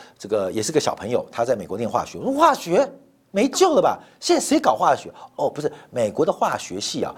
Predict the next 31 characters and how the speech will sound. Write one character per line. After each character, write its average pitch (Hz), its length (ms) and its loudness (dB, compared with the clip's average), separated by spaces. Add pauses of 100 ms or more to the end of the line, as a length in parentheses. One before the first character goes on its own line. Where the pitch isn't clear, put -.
(120)
都 165 100 -2
在 160 100 6
搞 - 240 -2
新 143 220 -10
药 110 220 2
研 73 120 -18
发。 98 240 0 (120)
哦， 247 680 4
那 175 120 -4
我 104 100 -4
就 135 100 2
懂 87 180 -2
了。 - 120 -18 (920)
化 262 200 6
学 101 380 -6
有 101 80 -12
很 - 80 -16
多 120 140 -4
种， 113 120 -2 (320)
一 214 100 2
种 - 220 2
是 - 140 -10
待 123 160 2
在 110 80 2
新 123 160 -2
药 98 60 -2
研 73 180 -12
发， 85 240 -6 (440)
一 285 120 6
种 - 240 2 (160)
是 - 280 -8